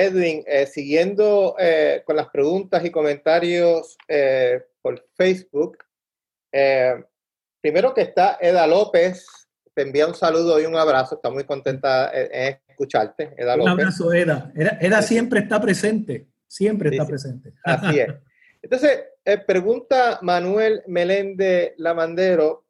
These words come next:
Speaker 1: eh, sobre el sector agrícola. Él dice que lo primero que, que debe hacer el Partido Independentista es, es enfocarse en el, en el sector, eh, agrícola, que lo mencionaste.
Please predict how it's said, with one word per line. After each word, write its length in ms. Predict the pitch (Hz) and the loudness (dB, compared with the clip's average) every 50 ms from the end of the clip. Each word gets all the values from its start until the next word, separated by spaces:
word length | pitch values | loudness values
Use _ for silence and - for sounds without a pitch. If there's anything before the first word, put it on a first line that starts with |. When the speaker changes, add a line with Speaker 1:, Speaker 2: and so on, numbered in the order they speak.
| _ _ | _ _
Speaker 1:
eh, 280 | 160 151 151 151 151 - | 0 0 0 0 -2 -6
sobre 840 | - - - 185 185 180 170 170 165 160 156 151 151 151 - - - - | -12 -6 -2 0 2 4 4 4 4 4 4 4 4 2 2 -2 -6 -4
el 220 | - 151 147 143 | 0 0 0 0
sector 680 | - - 170 143 - - _ _ 175 175 180 180 185 180 180 | 0 0 -2 -2 -2 -4 _ _ 0 2 2 2 0 0 0
agrícola. 540 | 175 160 147 139 127 113 - - 120 120 131 | 2 2 2 2 0 -4 -4 -2 0 0 0
Él 120 | 139 143 | 0 -2
dice 280 | 165 180 160 180 175 175 | -4 -2 -2 -2 -2 0
que 120 | 160 147 | 0 0
lo 180 | 139 139 131 135 | 0 0 -2 -2
primero 340 | 135 135 147 156 165 175 170 | -2 0 2 2 2 2 2
que, 340 | 170 170 160 156 156 - - | 2 0 0 0 -2 -4 -6
que 80 | - 156 | -4 -2
debe 180 | 156 160 160 160 | 0 2 0 0
hacer 280 | 156 - 170 160 156 | 0 0 0 0 0
el 60 | 151 | 0
Partido 280 | - 151 147 - 151 151 | -2 -2 -2 0 -2 0
Independentista 840 | 151 160 156 151 160 156 160 156 156 202 202 190 190 - 160 160 170 | 0 0 -2 -2 -2 -2 -4 -4 -2 -2 -2 -2 0 0 2 2 2
es, 100 | 175 175 - 165 - - | 2 0 -4 -6 -4 -2
es 180 | - 170 170 165 | -2 0 2 2
enfocarse 960 | 160 156 156 - 139 131 - - 190 208 208 202 - - 175 160 151 - - _ _ _ _ _ _ _ _ _ _ _ _ | 0 0 0 0 -2 0 2 2 0 2 0 -2 -4 -4 -2 -2 -2 -6 -12 _ _ _ _ _ _ _ _ _ _ _ _
en 160 | 147 143 143 | -4 0 0
el, 140 | 143 151 151 | 0 0 -2
en 140 | 160 147 143 | -2 -2 -2
el 120 | 135 131 | -2 -4
sector, 640 | 131 - - 113 - - 160 156 165 165 170 165 - | -4 -4 -4 -4 -2 0 2 2 4 2 2 -2 -4
eh, 260 | - 160 156 156 156 - | -2 0 0 0 0 0
agrícola, 560 | 160 156 151 - 240 262 - 190 185 196 208 - | 0 0 2 2 0 0 0 0 0 0 0 0
que 80 | 170 151 | 0 0
lo 100 | 147 143 | 2 2
mencionaste. 880 | 143 139 143 143 - 151 147 160 226 254 247 - - 185 202 196 - | 2 -2 -2 -2 -2 -2 2 2 2 0 0 -2 -4 -4 -4 -4 -8